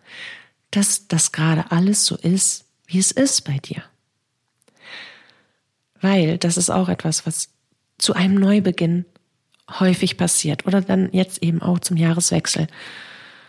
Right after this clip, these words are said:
"Oh, hätte ich mal nicht das und das, dann wäre das jetzt nicht so und so und hätte ich mal nicht das und wären nicht die und hätten nicht die und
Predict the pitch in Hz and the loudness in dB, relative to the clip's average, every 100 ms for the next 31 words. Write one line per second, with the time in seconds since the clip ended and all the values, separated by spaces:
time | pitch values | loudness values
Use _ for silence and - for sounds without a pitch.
0 | _ _ _ _ _ _ - 180 185 175 | _ _ _ _ _ _ -4 2 4 4
1 | 165 180 185 180 165 151 151 - 160 - | 2 2 0 -2 0 0 0 -2 -2 0
2 | 139 - 202 - 170 156 160 170 165 165 | -2 0 0 2 0 0 2 2 0 -2
3 | 151 - 151 156 - 156 - - 160 147 | -4 -2 -2 -2 -4 -6 -4 -2 0 0
4 | 151 190 196 196 160 156 175 175 - 160 | -2 0 2 2 0 -2 -2 -4 -2 -2
5 | 147 151 - 208 208 - 165 160 160 156 | 0 -2 0 2 2 0 -2 0 0 2
6 | 147 143 - - 214 208 202 160 - 190 | 0 -2 -4 0 2 4 2 -2 -2 -2
7 | 165 151 151 - 220 208 202 202 226 156 | 0 0 -2 -4 0 4 4 2 0 -6
8 | - | -4